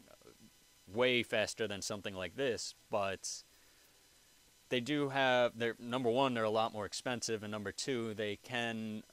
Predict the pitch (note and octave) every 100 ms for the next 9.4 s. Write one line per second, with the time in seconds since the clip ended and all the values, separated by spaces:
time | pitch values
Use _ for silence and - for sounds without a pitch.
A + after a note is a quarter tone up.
0 | _ - A#2 - A2+ G2+ A#2+ A#2 G2+ F#2+
1 | - G#2 - F#2+ - A2+ A2 G2 F2+ F2
2 | - - F#2+ F#2+ G2+ F#2+ G2 A2 G#2+ -
3 | - - - - G2 G#2 G#2 F#2+ G2 F#2
4 | A2 G2 - D2 D2+ _ _ _ _ _
5 | - G2 F#2+ C3 A#2+ A#2+ - A2 G#2 G2
6 | F2+ - - C#3+ B2+ A2+ A#2 A2+ G#2 F#2
7 | A#2 A2+ - A2 F#2 - G2 G2 A2+ G#2
8 | - G#2+ G2+ A2 G#2+ A2 G2+ F#2+ F2+ A#2+
9 | - G2+ F2+